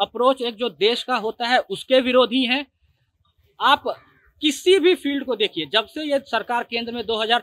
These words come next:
चौदह में आई है, मोदी सरकार आई है, किस प्रकार दलितों पर अत्याचार बढ़े हैं अलग-अलग राज्यों में। गुजरात का उदाहरण ले लीजिए, राजस्थान का उदाहरण ले लीजिए, आप मध्य प्रदेश का उदाहरण ले लीजिए, यहाँ तक कि आप बिहार का उदाहरण ले लीजिए, हर जगह दलितों पर अत्याचार बढ़े हैं।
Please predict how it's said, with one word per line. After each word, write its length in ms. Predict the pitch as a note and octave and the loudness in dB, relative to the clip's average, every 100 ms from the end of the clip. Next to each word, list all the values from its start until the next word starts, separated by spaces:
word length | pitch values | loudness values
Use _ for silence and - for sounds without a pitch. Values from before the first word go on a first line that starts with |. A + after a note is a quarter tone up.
| - | 0
चौदह 280 | G#3 G#3 B3 | -2 0 -2
में 160 | A#3 E3 | -4 0
आई 220 | F3+ A3 | 2 2
है, 100 | G3+ | -2
मोदी 260 | F#3+ G3 A3 | -4 -8 -10
सरकार 420 | G3 - G3+ - | -12 -8 -8 -2
आई 220 | F3 G#3 | -2 0
है, 200 | D#3 F#3+ _ _ - | -2 -6 _ _ -6
किस 160 | C#4 - | -6 -6
प्रकार 600 | C#4 C4+ C4+ C#4 C#4+ G#3+ | -8 -6 -4 -2 0 -2
दलितों 580 | D#3 G#3+ A3+ - C#4 | -2 -2 -2 -4 -4
पर 160 | C4+ C4 | -2 -4
अत्याचार 640 | G3 - A#3+ A#3 B3 A#3+ | -2 -2 0 -2 0 0
बढ़े 300 | F3+ G3 F#3 | 0 -4 0
हैं 200 | A3+ F3 F3 | 0 0 2
अलग-अलग 440 | G#3+ B3 G3+ G3+ | 4 4 2 0
राज्यों 340 | F3+ F3 E3+ E3+ | 0 0 0 -4
में। 140 | D3+ | -4
गुजरात 380 | D#3+ F3+ G#3+ A3+ | -6 -2 -2 -2
का 80 | A3+ | -6
उदाहरण 320 | G3+ G3 A3 | -6 -6 -6
ले 160 | G#3+ G#3 | -2 -2
लीजिए, 260 | G#3+ A3 | -2 -4
राजस्थान 540 | G3+ F#3+ F#3 - G#3 A3+ | -2 -2 -4 -8 -8 -6
का 120 | A3+ | -8
उदाहरण 300 | G3 G3 A3 | -8 -8 -6
ले 160 | G#3+ G#3+ | -4 -4
लीजिए, 320 | G#3+ A3 G#3 _ - - | -4 -8 -12 _ -10 2
आप 160 | G3+ G3 | 2 2
मध्य 240 | G3+ G#3+ | -4 -4
प्रदेश 340 | A3 A3 A#3+ A#3+ | -6 -8 -8 -6
का 120 | A#3 | -6
उदाहरण 280 | G3+ G#3+ A3+ | -2 -4 -2
ले 160 | A3 | -2
लीजिए, 360 | A3 A3+ A#3 A#3 _ _ A3 | -2 -4 -8 -10 _ _ -2
यहाँ 220 | A#3 C4 | 0 0
तक 100 | C#4 | -6
कि 100 | C#4 | -4
आप 160 | B3+ A#3 | -4 -4
बिहार 360 | G#3 F#3 D4 | -6 0 0
का 100 | C#4+ | 2
उदाहरण 300 | A#3 F#3+ F#3+ | -4 -4 -4
ले 120 | F#3 F#3 | -4 -8
लीजिए, 300 | F3+ G3 A#3+ | -10 -8 -8
हर 320 | - A3 C#4 | -2 -2 -2
जगह 260 | C4 C4 | -2 -2
दलितों 400 | A#3 G3+ G3 A3+ | 0 -2 -2 -6
पर 120 | A3 G3 | -4 -6
अत्याचार 520 | - G3 F#3+ G3+ G#3+ | -4 -6 -2 -2 -2
बढ़े 200 | F#3+ G#3+ | -2 -2
हैं। 220 | G#3 | -2